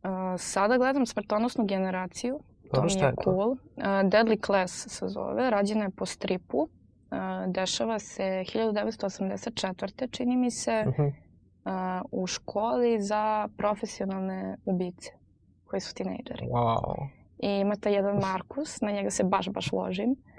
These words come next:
Speaker 1: On je onako badass, bad guy,
Speaker 2: Mhm.
Speaker 1: ali u nekom trenutku sad, pošto znam da se neki ljudi gade spojla, neću spojlovati previše, ali u nekom trenutku se ispostavlja da on nije baš ono što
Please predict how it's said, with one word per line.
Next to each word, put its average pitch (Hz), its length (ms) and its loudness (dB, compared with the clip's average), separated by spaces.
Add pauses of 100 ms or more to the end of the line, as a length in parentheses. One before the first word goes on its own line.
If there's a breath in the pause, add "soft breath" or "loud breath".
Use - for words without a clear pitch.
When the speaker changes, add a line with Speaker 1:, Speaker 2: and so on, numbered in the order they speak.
(300 loud breath)
Speaker 1:
On 202 160 4
je 190 60 2
onako - 580 -4 (400 loud breath)
badass, - 540 4
bad - 140 -4
guy, - 340 -2
Speaker 2:
Mhm. 294 180 6
Speaker 1:
ali 269 360 4
u 254 120 0
nekom 240 340 0
trenutku 233 360 -4
sad, 240 240 -2
pošto 214 240 -4
znam 220 200 2
da 226 60 2
se 220 140 -4
neki 208 180 -2
ljudi 208 180 0
gade 196 260 0
spojla, 196 640 -2 (540 loud breath)
neću 190 300 -2 (260)
spojlovati 202 520 4
previše, 180 560 -2 (580)
ali 196 880 0 (840)
u 208 60 2
nekom 214 240 4
trenutku 233 320 2
se 247 120 2
ispostavlja 226 360 2
da 233 80 4
on 233 80 6
nije 226 180 6
baš 196 260 2
ono 190 220 2
što 185 560 -4